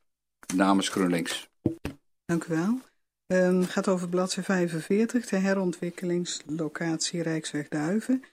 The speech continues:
Speaker 2: Er wordt een extra budget gevraagd van tweeënzestigduizend vijfhonderdzestig, eh, euro, ehm, omdat men, eh, verwacht dat daar, eh, eh, extra inzet, eh, zou zijn voor een ambtenaar.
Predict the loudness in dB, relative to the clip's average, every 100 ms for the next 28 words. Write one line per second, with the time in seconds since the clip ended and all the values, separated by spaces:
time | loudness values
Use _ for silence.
0 | -20 _ _ 4 4 4 4 4 2 0
1 | 0 4 4 4 0 0 -4 0 0 0
2 | -2 0 2 2 0 -2 -4 -8 -6 -2
3 | 0 0 -4 -4 -14 _ 0 0 0 0
4 | 0 0 0 0 2 2 0 -6 -14 _
5 | -20 -20 _ _ _ 4 4 2 4 6
6 | 8 6 4 4 2 0 0 2 4 4
7 | 2 0 -2 2 2 2 2 2 4 4
8 | 2 2 0 -2 -6 -4 2 4 4 0
9 | -2 -8 -2 0 0 -2 -2 0 0 -2
10 | -4 -6 -6 -12 _ -6 -4 0 0 6
11 | 6 8 4 2 -2 -2 0 0 -2 -6
12 | -2 2 4 4 4 2 0 2 0 0
13 | 0 0